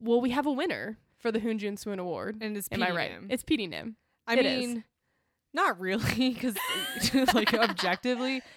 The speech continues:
Speaker 2: Chief Hong probably has more swoony moments.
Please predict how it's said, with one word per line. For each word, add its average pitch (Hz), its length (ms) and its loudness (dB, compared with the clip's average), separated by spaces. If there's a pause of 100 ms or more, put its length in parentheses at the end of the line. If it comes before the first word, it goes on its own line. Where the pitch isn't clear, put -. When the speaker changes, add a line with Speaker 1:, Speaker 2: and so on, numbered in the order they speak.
(140)
Speaker 2:
Chief 247 240 0
Hong 196 340 0
probably 196 420 -2
has 196 140 -4
more 175 200 -2
swoony 190 520 -4
moments. 175 760 -6